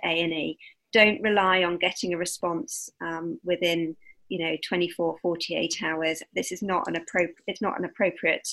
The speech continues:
um, service for emergencies. Um, the second thing is, I would say, if you strongly suspect a skin cancer,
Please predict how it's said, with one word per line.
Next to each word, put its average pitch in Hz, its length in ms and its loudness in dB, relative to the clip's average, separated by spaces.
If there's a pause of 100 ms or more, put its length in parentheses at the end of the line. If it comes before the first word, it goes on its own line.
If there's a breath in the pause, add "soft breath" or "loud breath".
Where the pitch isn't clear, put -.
(120)
um, 165 460 -2
service 170 640 2
for 175 220 2
emergencies. - 960 -4 (840 loud breath)
Um, 202 220 2 (600)
the 226 60 4
second 254 480 6
thing 202 160 4
is, 196 220 4 (180)
I 208 100 2
would 208 140 0
say, 208 460 6 (240)
if 233 240 0
you 226 100 2
strongly 254 360 8
suspect - 520 2
a 262 60 4
skin 254 280 6
cancer, 262 540 4